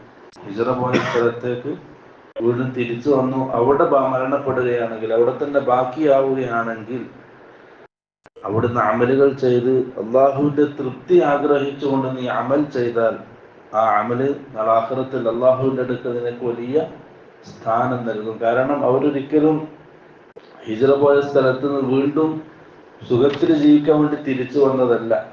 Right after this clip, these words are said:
ചില കാരണങ്ങളാൽ അവിടെ ആയിപ്പോയതാണ്. അവരുടെ നീ-, അവിടെ നിയ്യത്താണ് പരിഗണിക്കുക. അവർ മക്കത്തേക്ക് തിരിച്ചു വന്നു, പിന്നെ അവിടെ താമസമാക്കി,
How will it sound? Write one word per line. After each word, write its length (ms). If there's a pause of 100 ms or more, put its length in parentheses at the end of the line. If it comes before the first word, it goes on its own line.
(400)
ചില 140
കാരണങ്ങളാൽ 1080 (340)
അവിടെ 240
ആയിപ്പോയതാണ്. 680 (1040)
അവരുടെ 180
നീ-, 260
അവിടെ 420 (100)
നിയ്യത്താണ് 520
പരിഗണിക്കുക. 560 (1300)
അവർ 200
മക്കത്തേക്ക് 500
തിരിച്ചു 440
വന്നു, 480 (920)
പിന്നെ 180
അവിടെ 220
താമസമാക്കി, 960